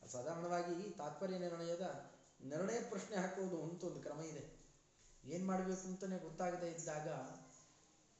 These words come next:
ತಿಳುವಳಿಕೆನೇ ಇಲ್ದೇನೆ ದಿಕ್ಕಾಪಾಲಾಗಿ ಕೂಡುವ ಪ್ರಸಂಗ ಬಂದಾಗ ತಾತ್ಪರ್ಯ ನಿರ್ಣಯವನ್ನ ತೆಗೆದು ನೋಡ್ತಾರೆ. ಅಲ್ಲಿ ಬಂದಿರುವ ಪದ್ಯ ಸೂಚನೆ ಮಾಡುತ್ತೆ ಆ ಪ್ರಸಂಗಕ್ಕೆ ಉಪಾಯವನ್ನು. ನಾವು ನಿರ್ಣಯ ತೆಗಿಬೇಕಾಗಿಲ್ಲ, ಪ್ರಕರಣಕ್ಕೆ ತಕ್ಕಂತೆ ಇವತ್ತು ಅದೇನೇ ಬಂದಿದೆ.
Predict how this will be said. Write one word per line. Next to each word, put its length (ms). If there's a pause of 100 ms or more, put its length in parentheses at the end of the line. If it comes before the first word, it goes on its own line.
ತಿಳುವಳಿಕೆನೇ 500
ಇಲ್ದೇನೆ 540
ದಿಕ್ಕಾಪಾಲಾಗಿ 720
ಕೂಡುವ 200
ಪ್ರಸಂಗ 300
ಬಂದಾಗ 480 (840)
ತಾತ್ಪರ್ಯ 340
ನಿರ್ಣಯವನ್ನ 600
ತೆಗೆದು 380
ನೋಡ್ತಾರೆ. 600 (360)
ಅಲ್ಲಿ 200
ಬಂದಿರುವ 340
ಪದ್ಯ 320
ಸೂಚನೆ 340
ಮಾಡುತ್ತೆ 320
ಆ 40
ಪ್ರಸಂಗಕ್ಕೆ 480
ಉಪಾಯವನ್ನು. 680 (360)
ನಾವು 160
ನಿರ್ಣಯ 340
ತೆಗಿಬೇಕಾಗಿಲ್ಲ, 760
ಪ್ರಕರಣಕ್ಕೆ 460
ತಕ್ಕಂತೆ 400
ಇವತ್ತು 260
ಅದೇನೇ 240
ಬಂದಿದೆ. 420